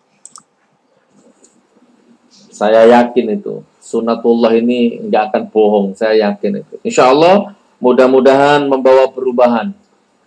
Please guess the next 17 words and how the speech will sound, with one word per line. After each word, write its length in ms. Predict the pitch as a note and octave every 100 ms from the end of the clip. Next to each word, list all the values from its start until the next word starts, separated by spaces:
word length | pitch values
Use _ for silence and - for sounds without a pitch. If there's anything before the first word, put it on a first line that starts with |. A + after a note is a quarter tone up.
| _ _ _ _
Mudah-mudahan 640 | A2+ A#2+ A#2+ B2 B2 C3
membawa 420 | B2+ A#2+ B2+ B2+
perubahan. 560 | - A#2+ A#2+ A#2 A2+ G#2+
Mudah-mudahan 920 | A#2+ C#3 C#3+ C#3+ C#3 C#3 C#3 C#3 C#3 - _ _ _ _ _
kemenangan 680 | C3 C3+ C3+ C#3 C#3+ C#3 C3+
segera 560 | - - B2+ A#2+ C3 B2
datang, 640 | C3+ C3 D3+ D3+ D#3+ D#3
perubahan 540 | C3+ C3+ C3 C3+ C3+ C3
segera 320 | B2 C3 C3+
datang. 640 | B2 B2+ - D#3+ E3 E3+ - _ _ _ _ _ _ -
Insya 540 | D#3 F3 D#3 D3+ C#3
Allah, 320 | C#3 C#3 B2
amin, 180 | B2 C3 B2
amin, 240 | B2 B2+
ya 160 | A#2+ A#2
rabbal 320 | A#2 A#2 G#2+
alamin. 420 | G#2+ A2 G#2+ G2+